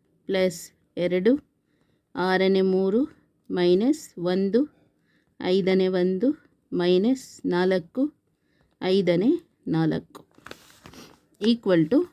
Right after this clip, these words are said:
ಮೂರು ಎರಡ್ಲಿ ಆರು, ಆರು ಪ್ಲಸ್ ಒಂದು ಏಳು, ಎರಡನೇ ಏಳು ಪ್ಲಸ್ ಎರಡು ಆರ್ಲಿ ಹನ್ನೆರಡು, ಹನ್ನೆರಡು ಮೂರು ಹದಿನೈದು, ಹದಿನೈದು divided by ಆರು, ಮೈನಸ್ ಒಂದು ಐದ್ಲಿ ಐದು, ಐದು ಒಂದು ಆರು,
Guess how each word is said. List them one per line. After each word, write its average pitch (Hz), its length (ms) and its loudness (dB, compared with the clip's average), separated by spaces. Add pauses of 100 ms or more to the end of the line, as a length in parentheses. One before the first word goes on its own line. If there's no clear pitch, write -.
(120)
ಮೂರು 208 220 -2
ಎರಡ್ಲಿ 180 400 0
ಆರು, 202 480 -2
ಆರು 196 220 0
ಪ್ಲಸ್ 214 320 -4
ಒಂದು 208 460 -2 (220)
ಏಳು, 165 440 -2 (1040)
ಎರಡನೇ 185 480 2
ಏಳು 196 300 0
ಪ್ಲಸ್ - 840 -6 (360)
ಎರಡು 180 260 -2
ಆರ್ಲಿ 185 160 0
ಹನ್ನೆರಡು, 196 460 0 (720)
ಹನ್ನೆರಡು 196 420 -2
ಮೂರು 202 300 0
ಹದಿನೈದು, 180 680 -2 (1400)
ಹದಿನೈದು 185 580 0
divided 180 460 -2
by 185 200 0
ಆರು, 208 400 -4 (220)
ಮೈನಸ್ 190 440 -2
ಒಂದು 180 200 -2
ಐದ್ಲಿ 190 340 -2
ಐದು, 190 440 -2
ಐದು 190 240 0
ಒಂದು 196 320 0
ಆರು, 185 600 -4